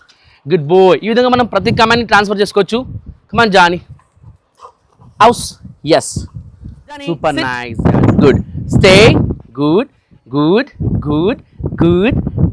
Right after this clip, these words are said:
Speaker 1: గుడ్. జానీ, ఎస్. సెంటర్. గుడ్ జాబ్. జానీ, పుష్. నైస్. పుష్. గుడ్, గుడ్, గుడ్, గుడ్, గుడ్. వావ్. Yes. Okay. Yes, go fetch. Super nice.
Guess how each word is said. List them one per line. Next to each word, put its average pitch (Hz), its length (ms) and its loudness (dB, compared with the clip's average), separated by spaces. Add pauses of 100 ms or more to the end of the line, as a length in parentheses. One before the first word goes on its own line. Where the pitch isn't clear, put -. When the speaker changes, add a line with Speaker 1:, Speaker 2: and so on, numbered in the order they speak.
Speaker 1:
గుడ్. - 640 2
జానీ, 285 140 6
ఎస్. 269 420 0 (380)
సెంటర్. 294 360 6 (1000)
గుడ్ 190 140 -2
జాబ్. 185 280 6 (300)
జానీ, 269 220 4
పుష్. - 420 4 (1120)
నైస్. 277 760 0 (460)
పుష్. 285 220 0 (1000)
గుడ్, 170 340 -2
గుడ్, 147 300 -4
గుడ్, 147 360 -2
గుడ్, 180 360 -2
గుడ్. 196 140 -2 (200)
వావ్. 185 960 6 (340)
Yes. - 480 0 (460)
Okay. 220 200 -4 (540)
Yes, - 220 -6
go 294 100 4
fetch. - 440 0 (1080)
Super 160 280 -6
nice. 127 500 -4